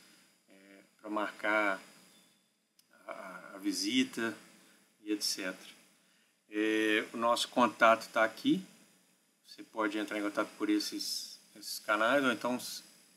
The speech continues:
deixar aí um comentário, é, no vídeo. É, a gente também pode te ajudar em rea-, reengenharia de processos,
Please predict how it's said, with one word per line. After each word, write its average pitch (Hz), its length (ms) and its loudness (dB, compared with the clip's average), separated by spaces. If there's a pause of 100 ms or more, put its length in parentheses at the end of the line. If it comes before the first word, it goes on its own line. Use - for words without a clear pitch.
(120)
deixar 104 460 -2
aí 101 240 -2
um 101 160 -10
comentário, 101 840 -2 (720)
é, - 60 -20 (560)
no 110 100 -20 (120)
vídeo. 135 420 -6 (920)
É, 113 420 -2
a - 80 -2
gente 110 300 0
também 120 600 2 (760)
pode 117 320 4
te - 140 0
ajudar 110 680 6 (540)
em 110 320 -4
rea-, 110 420 4 (180)
reengenharia 120 720 8
de - 80 -6
processos, - 960 2